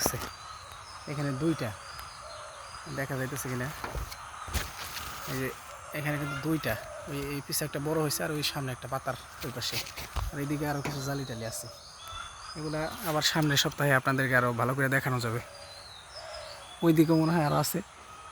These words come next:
<clears throat> আর ফুল তো প্রতিনিয়ত ফুটতেই আছে। কিছু কিছু মনে হয় নষ্ট হয়েছে। এ-, <clears throat> এগুলা ফুল ছিঁড়া নিছে কেরা, ভাই?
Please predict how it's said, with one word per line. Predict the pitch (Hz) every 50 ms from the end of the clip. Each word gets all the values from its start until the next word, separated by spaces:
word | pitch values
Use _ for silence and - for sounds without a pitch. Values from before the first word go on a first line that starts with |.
| - - - -
<clears throat> | 330 302 294 262 214 180 196 180
আর | 151 151 - - - -
ফুল | - 185 196 185 165 -
তো | - 151 147 139
প্রতিনিয়ত | 175 156 - 156 160 156 143 - 151 -
ফুটতেই | - 170 151 - 143 131 120
আছে। | - - 120 110 - - - - - - - - - - - - - - - 151
কিছু | 139 - 160 151 156
কিছু | 156 139 170
মনে | 151 156 156
হয় | 151 131
নষ্ট | 123 147 165 - - 185
হয়েছে। | 156 127 - - - 110 - - - - - - - - - - - - - - - - - - - - - - - - - - - - - - - - - - - - - - - - - - -
এ-, | - - - - - - - -
<clears throat> | - 294 294 294 294 294 240 196 190
এগুলা | 196 202 214 214
ফুল | 190 - - 226 254 269
ছিঁড়া | - 302 311 320
নিছে | 330 - - 247
কেরা, | 240 226 208 185 208 277 - -
ভাই? | 165 180 220